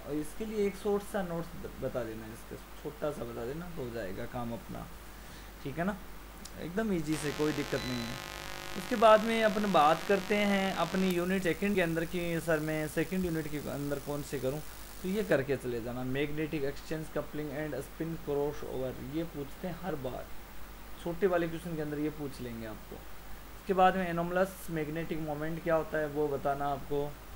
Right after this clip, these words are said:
उसके बाद में अपनी बात करते हैं unit third की। तो unit third के अंदर आप देख लो कि कौन कौन से क्वेश्चन हैं जो हर बार पूछते हैं और आने की संभावना रहती है।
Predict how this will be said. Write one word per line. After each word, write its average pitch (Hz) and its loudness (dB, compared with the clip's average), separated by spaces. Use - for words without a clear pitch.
उसके - -6
बाद 175 8
में 185 0
अपनी 175 -4
बात 147 4
करते 156 -4
हैं 160 0
unit 156 -2
third 139 -2
की। 139 -2
तो 143 -4
unit 170 -2
third 165 0
के 185 -2
अंदर 170 0
आप 147 2
देख 135 -2
लो 175 0
कि - -6
कौन 208 0
कौन 185 0
से 175 -6
क्वेश्चन 175 -6
हैं 175 -4
जो 170 0
हर 180 0
बार 151 4
पूछते 139 -4
हैं 170 -2
और 139 0
आने 151 0
की 165 -2
संभावना 131 -2
रहती 131 2
है। 113 -2